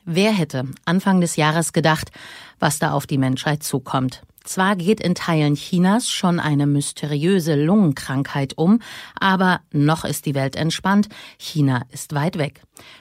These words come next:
Hören wir mal rein in die Folge von Mitte Januar, als Daniel Stelter aufs kommende Jahrzehnt schaut, ohne zu wissen, was sich da gerade zusammenbraut, ist ihm damals schon klar gewesen, dass die Welt so oder so auf ein Problem zusteuert.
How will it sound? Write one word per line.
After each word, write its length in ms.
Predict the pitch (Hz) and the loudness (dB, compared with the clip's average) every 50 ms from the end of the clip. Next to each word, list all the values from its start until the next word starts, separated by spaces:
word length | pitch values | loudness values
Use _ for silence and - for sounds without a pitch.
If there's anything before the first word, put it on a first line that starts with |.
| _ | _
Hören 200 | - 226 240 247 | -2 2 4 4
wir 100 | 247 262 | 6 6
mal 220 | 247 247 233 233 202 | 6 4 4 2 2
rein 260 | 147 143 135 135 - | 0 -2 -2 -4 -4
in 160 | - 147 151 | -2 -2 -2
die 80 | 156 156 | -2 -2
Folge 400 | - - 202 202 220 226 247 254 | -2 0 2 2 2 2 0 0
von 300 | - - 185 165 156 156 | 0 0 0 0 2 2
Mitte 180 | 160 151 - | 0 0 -2
Januar, 560 | 160 143 147 151 165 190 202 214 214 214 220 214 - - - - - - | -2 -2 0 2 2 4 4 4 4 4 2 0 -4 -12 -20 -20 -20 -8
als 380 | - 175 175 170 180 - - - | -4 -2 -2 0 -2 -2 -2 0
Daniel 340 | 202 214 240 247 233 220 | 2 2 4 4 4 2
Stelter 540 | 214 - - 208 202 220 - 233 208 190 - | 0 0 0 0 0 2 2 0 0 0 0
aufs 340 | - 180 175 - - - - | -2 -4 -4 -6 -10 -12 -8
kommende 360 | - - 180 190 190 180 185 | -4 0 2 2 2 2 2
Jahrzehnt 640 | 165 175 170 170 165 - - - 147 135 131 127 - | 0 0 0 -2 -2 -6 -6 -4 -2 0 0 0 -2
schaut, 440 | - - 139 123 127 123 - - _ _ _ _ _ | -2 -2 -2 -2 -4 -6 -10 -14 _ _ _ _ _
ohne 240 | 254 277 285 294 277 | 2 4 4 4 2
zu 220 | - - 226 180 | 0 -2 -2 0
wissen, 360 | 156 139 - - 156 135 135 - _ _ _ | 0 -2 -2 -2 -4 -4 -4 -8 _ _ _
was 200 | - 240 - - | 0 0 0 0
sich 140 | 214 - - | -4 -2 0
da 140 | 208 185 180 | 0 0 0
gerade 480 | 165 165 156 151 165 170 185 180 160 | 0 -2 0 0 0 2 2 0 -2
zusammenbraut, 920 | - - - 165 147 156 170 190 202 185 160 160 139 131 135 151 196 220 - - - - - - - - - _ | -4 -4 -4 -4 0 0 2 4 4 4 2 0 -2 -2 0 0 -2 -2 -4 -10 -18 -18 -18 -18 -18 -20 -10 _
ist 180 | - 240 - 247 | -6 -4 0 0
ihm 100 | 214 180 | 2 4
damals 380 | 180 190 208 214 214 208 - | 4 4 4 4 4 2 0
schon 240 | - - 170 160 151 | -2 -2 -2 -2 -2
klar 280 | - - 170 165 175 165 | -2 -2 0 0 2 2
gewesen, 520 | 175 160 170 170 165 151 160 160 151 - - - - - _ _ | 2 2 2 2 2 2 2 0 0 0 -6 -16 -20 -20 _ _
dass 200 | - 165 - - | -6 -6 -4 -2
die 100 | 156 151 | 0 2
Welt 440 | 165 202 254 269 202 - - - - | 2 4 4 2 2 0 -4 -10 -10
so 320 | 190 - 151 151 240 262 240 | -6 -6 -2 0 0 2 4
oder 240 | 214 202 196 170 | 4 4 4 2
so 280 | 151 160 170 165 151 - _ _ | 2 2 2 0 0 -2 _ _
auf 180 | - 156 160 - | -6 -6 -4 -2
ein 200 | - 147 143 135 | -2 -2 -2 -2
Problem 520 | - - - 220 208 190 170 151 143 143 | -4 -6 -4 0 2 4 4 4 4 2
zusteuert. 840 | - - - 143 127 - - - 139 135 131 127 127 127 127 - - | 0 0 -2 -2 -2 -2 -2 -2 0 0 0 0 0 -2 -4 -8 -14